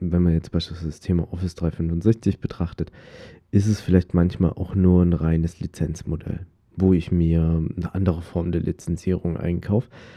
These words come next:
als ich's früher klassischerweise hatte. Wenn ich aber darüber hinausgehe und mir Gedanken dazu mache, wie kann ich Infrastrukturen online nutzen, beziehungsweise das ganze Infrastructure as a Service Thema oder Software as a Service Thema, Plattform as a Service Thema,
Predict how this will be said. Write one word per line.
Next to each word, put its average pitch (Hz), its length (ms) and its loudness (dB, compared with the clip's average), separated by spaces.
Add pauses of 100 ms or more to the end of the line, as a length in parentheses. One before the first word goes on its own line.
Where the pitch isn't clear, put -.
(240)
als 92 320 0
ich's 110 180 0
früher - 540 -4
klassischerweise 82 1040 -6
hatte. - 260 -8 (1120)
Wenn 107 140 10
ich 110 180 4
aber 104 160 6
darüber 92 320 4
hinausgehe 85 1200 0 (340)
und 87 480 2
mir 82 720 2 (180)
Gedanken 117 760 -2
dazu 92 320 0
mache, 85 380 2 (560)
wie 98 380 4
kann 90 280 4
ich - 300 -2
Infrastrukturen 107 1300 4
online 98 420 6
nutzen, 90 640 0
beziehungsweise 85 520 -2
das 82 120 -2
ganze 85 240 0
Infrastructure - 800 -6
as - 160 -6
a - 40 -8
Service 87 440 -2
Thema 80 300 -4
oder 76 280 -6
Software - 500 -4
as - 180 -6
a 92 40 -16
Service - 500 -6
Thema, 82 440 -4
Plattform - 540 -4
as 85 160 -6
a - 40 -8
Service 87 380 -4
Thema, - 220 -10